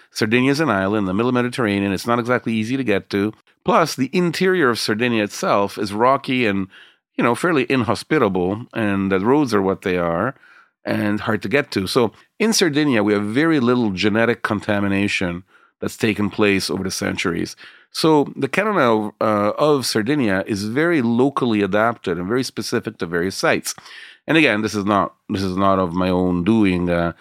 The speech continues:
I have to give credit to the people who have made me think about this. Many producers have pointed out that, in fact,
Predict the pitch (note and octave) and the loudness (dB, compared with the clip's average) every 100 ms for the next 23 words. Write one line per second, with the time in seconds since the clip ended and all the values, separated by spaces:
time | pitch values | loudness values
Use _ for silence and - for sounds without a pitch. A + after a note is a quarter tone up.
0 | - - - F2+ F#2 F#2 F2+ - - G2 | -18 -20 -12 -8 -4 -2 -2 0 0 0
1 | D#2 - F2+ F2 E2+ - A2+ - F2 F#2 | -4 -4 -2 0 -2 -2 -4 -2 -2 0
2 | F2+ F2+ F2+ G#2+ F#2+ E2+ D#3 D#3 G#2 F#2+ | 0 0 0 0 0 0 -2 0 2 2
3 | A#2+ C3+ - - - - F4 F4 E3+ E3 | 2 -2 -4 -20 -20 -6 -2 2 2 2
4 | F3+ C#3 G#2+ G#2 - D3 A#2 B2 B2+ F#2 | 0 0 -2 -4 -2 0 2 2 2 0
5 | F2+ _ _ _ _ - B2+ B2+ A#2 - | -2 _ _ _ _ -6 0 0 0 0
6 | C#3+ G2+ G2 | 2 2 0